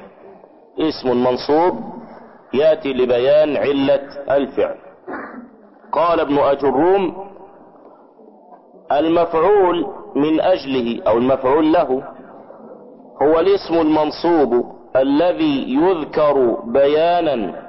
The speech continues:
لسبب وقوع الفعل". اسم منصوب يذكر بيانا لسبب وقوع الفعل، نحو قولك:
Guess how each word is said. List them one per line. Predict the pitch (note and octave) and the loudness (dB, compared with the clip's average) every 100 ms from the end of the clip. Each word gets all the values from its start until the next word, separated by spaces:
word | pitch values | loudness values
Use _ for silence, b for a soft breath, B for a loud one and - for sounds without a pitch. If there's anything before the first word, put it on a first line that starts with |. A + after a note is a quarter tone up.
| - - - | -20 -20 -8
لسبب | A#2 D3 - E3+ E3+ D#3+ D#3 D#3 D#3 - - - - - - | -4 -2 0 0 2 2 2 -2 -2 -10 -18 -20 -20 -20 -4
وقوع | B2 C#3 D#3 F#3 F3+ | 0 2 2 4 4
الفعل". | D#3 D#3+ - D#3+ - - - - - - - - - - - - - | 2 0 -2 -2 -2 -6 -18 -20 -20 -20 -20 -20 -20 -20 -20 -14 -4
اسم | C#3+ - C#3+ C#3 | -4 -2 0 0
منصوب | C3+ C3+ D#3 E3 F3+ D#3 - - - - - - - - - | 0 -2 0 2 2 -2 -14 -20 -20 -20 -20 -20 -20 -20 -6
يذكر | B2+ G3 E3 C3+ C#3+ C#3 C#3 | 0 0 0 -2 0 2 4
بيانا | C#3 C#3 D#3+ F3 F3+ F3+ E3 - - - - - - - - - - - - - - _ G#2 | 2 2 2 2 2 0 -2 -8 -18 -20 -20 -20 -20 -20 -20 -20 -20 -20 -20 -20 -20 _ -6
لسبب | B2+ - F#3 F3+ E3 D#3 | -4 2 2 4 2 2
وقوع | C#3 E3 E3+ C#3 | 0 2 2 2
الفعل، | B2+ - F2 - - - - - - - _ - - - - | -2 -2 -2 -4 -16 -20 -20 -20 -20 -20 _ -20 -20 -18 -4
نحو | B2+ G#3+ - F#3+ F3+ | 0 0 0 0 2
قولك: | F#3+ G3 E3+ D3+ - C3 B2 | 2 0 0 -2 2 4 4